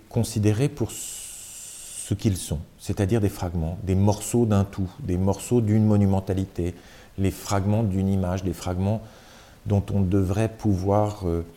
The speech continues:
que l'on devrait pouvoir réunir, que l'on devrait pouvoir regrouper, euh, animer, et pouvoir finalement mener à bien les hypothèses qui sont celles des conservateurs, des archéologues, des directeurs du musée. Et donc j'ai imaginé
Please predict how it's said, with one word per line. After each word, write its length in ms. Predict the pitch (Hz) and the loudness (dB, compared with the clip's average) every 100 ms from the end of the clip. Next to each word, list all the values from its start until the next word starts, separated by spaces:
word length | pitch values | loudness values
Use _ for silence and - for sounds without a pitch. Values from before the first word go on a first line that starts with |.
| - - - | -20 -20 -8
que 80 | - | 0
l'on 140 | 90 | 2
devrait 240 | 92 90 98 | 4 4 2
pouvoir 280 | - 95 87 | 2 2 4
réunir, 600 | 98 107 101 87 90 - | 4 6 4 0 -2 -6
que 80 | |
l'on 80 | - | -6
devrait 260 | 85 85 85 | -4 -2 -4
pouvoir 400 | - 90 87 - | -6 -4 -4 0
regrouper, 480 | 95 92 104 101 - - - - - - - | -2 2 0 0 -8 -10 -20 -20 -20 -20 -10
euh, 220 | 95 98 101 | -8 -6 -4
animer, 460 | - 107 110 92 80 - - - - - | 2 4 4 4 0 -6 -20 -20 -20 -6
et 180 | 95 90 | 0 0
pouvoir 600 | - - 101 101 107 107 - - - - - | 0 -4 0 4 2 0 -14 -20 -20 -20 -20
finalement 560 | - - 98 95 104 123 | -16 0 2 4 4 2
mener 380 | 107 98 101 101 | 2 2 2 2
à 80 | 90 | 0
bien 280 | 87 104 113 | -2 0 0
les 320 | 90 82 92 | 0 0 -2
hypothèses 500 | 98 110 139 170 156 | 0 0 0 -6 -8
qui 100 | - | -10
sont 140 | - | -8
celles 240 | 78 80 90 | -6 -6 -6
des 80 | 78 | -6
conservateurs, 640 | 73 - 76 101 82 76 | -8 -8 -6 -4 -4 -6
des 220 | 78 76 | -6 -8
archéologues, 540 | 73 - 90 85 73 87 | -10 -6 -4 -4 -6 -8
des 140 | 82 | -10
directeurs 420 | 82 90 82 92 101 | -10 -10 -10 -10 -10
du 80 | |
musée. 320 | 95 98 - - - - - - - - - - - - | -8 -10 -14 -20 -20 -20 -20 -20 -20 -20 -20 -20 -20 -4
Et 60 | 104 | 2
donc 180 | 131 | 4
j'ai 120 | 120 113 | 6 4
imaginé 840 | 110 110 101 104 113 135 156 156 | 6 4 2 2 2 4 4 2